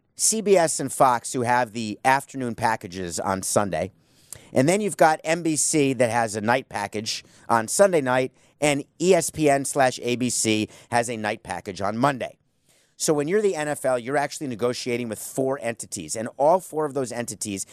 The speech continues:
have separate contracts with the N F L. For whatever reason, there is something called flexing. And I don't mean what Coca does before every show. I'm talking about the ability to take a game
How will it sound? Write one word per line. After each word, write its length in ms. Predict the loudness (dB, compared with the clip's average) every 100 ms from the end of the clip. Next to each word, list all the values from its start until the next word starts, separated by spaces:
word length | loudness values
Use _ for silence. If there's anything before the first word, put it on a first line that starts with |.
| -4
have 160 | -2 0
separate 420 | 0 -2 -2 -12
contracts 540 | -6 -6 -4 -6 -6
with 120 | -10 -2
the 120 | 0
N 100 | 0
F 160 | -2
L. 160 | -4 -6 _ _ _ _ _ _ _ -20 -20 -20 -20 _
For 160 | 4 4
whatever 360 | 6 4 2
reason, 540 | 0 0 0 -2 -4 -10 _ _
there 160 | 2 2
is 100 | 0
something 340 | -2 -2 -4
called 380 | 2 4 4 0 _
flexing. 640 | -10 0 0 0 -4 -6 _ _ _ _ _ -20 0
And 140 | 2
I 100 | 2
don't 460 | 0 4 4 4 -4
mean 320 | 0 0 2
what 200 | 0 -2
Coca 380 | 2 2 2 -6
does 560 | 2 4 4 0 -6 -10 _
before 400 | -4 0 2 2
every 220 | 2 -2
show. 360 | -2 -2 -2 -8 _ _ _ _ _ -20 -20 -20 _ 0
I'm 220 | 2 2
talking 420 | 0 -2 0 -4
about 500 | -2 0 0 0 -4
the 120 | -4
ability 460 | -4 0 0 0 -2
to 160 | -4 -6
take 380 | -2 0 2 0
a 80 |
game 440 | 0 2 2 0